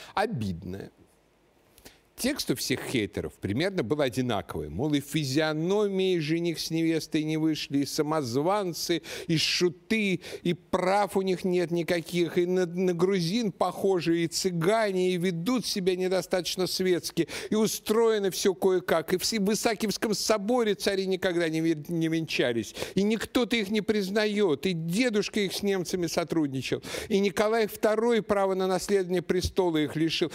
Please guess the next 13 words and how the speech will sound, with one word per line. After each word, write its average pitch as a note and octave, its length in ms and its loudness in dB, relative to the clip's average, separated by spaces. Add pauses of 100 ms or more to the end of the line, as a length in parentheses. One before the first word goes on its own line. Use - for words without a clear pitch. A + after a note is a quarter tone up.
(100)
И F#3 60 4
вообще G3 320 2
хорошо, F3+ 460 2
что B2+ 160 0
мы B2 80 0
царя B2 340 0
расстреляли, A2+ 220 -2 (400)
дадим C#3+ 380 0
дружный E3+ 600 2
пролетарский D#3 720 0
отпор - 640 -2
монархическим D3 760 -2
притязаниям. B2 720 -4